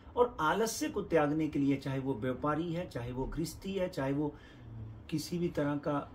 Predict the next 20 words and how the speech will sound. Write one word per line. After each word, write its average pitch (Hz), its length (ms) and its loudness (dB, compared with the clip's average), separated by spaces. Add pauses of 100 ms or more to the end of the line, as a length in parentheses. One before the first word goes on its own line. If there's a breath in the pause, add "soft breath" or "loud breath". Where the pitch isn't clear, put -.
(100)
कोई 147 220 6
भी 170 140 0
व्यक्ति 135 440 0
अपने 139 280 0
जीवन 127 320 0
में 143 200 2
चर 143 220 0
विचर 135 320 -4
कर - 180 -6
रहा 139 200 0
है, 143 240 -6 (280 loud breath)
उसको - 320 -4 (100)
आलस 175 360 2
से 208 200 0
मुक्ति 156 640 4
मिलेगी 202 400 6
तो 202 140 0
सिद्धिदात्री 143 680 2
दिलाएगी। 104 500 -4
आप, - 120 -14